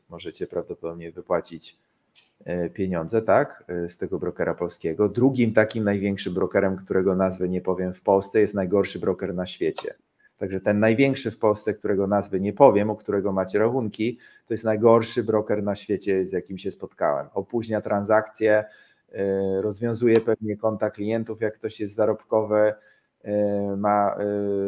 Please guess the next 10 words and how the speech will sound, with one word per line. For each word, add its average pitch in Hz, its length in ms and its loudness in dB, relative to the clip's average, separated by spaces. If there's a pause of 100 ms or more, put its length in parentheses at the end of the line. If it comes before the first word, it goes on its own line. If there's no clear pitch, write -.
(580)
bardzo 113 420 2
opieszałą, 110 800 2
agresywną 107 800 -2
obsługę, 117 680 2 (300)
e, 107 160 -10
buractwo 113 560 -2
takie 104 280 -6
tam 98 180 -6
pracuje, 101 480 -4
tak? 120 380 -4